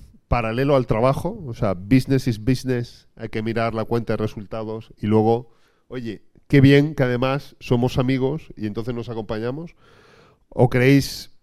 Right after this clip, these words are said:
que todo lo que habéis descrito hoy se puede llegar a considerar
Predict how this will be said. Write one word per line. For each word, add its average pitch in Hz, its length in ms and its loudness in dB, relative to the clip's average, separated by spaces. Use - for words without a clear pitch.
que 113 120 -2
todo 131 240 12
lo 123 80 12
que 127 60 4
habéis 123 180 8
descrito 117 460 2
hoy 113 320 4
se - 240 -8
puede 127 320 4
llegar 123 200 0
a 120 60 0
considerar 113 680 0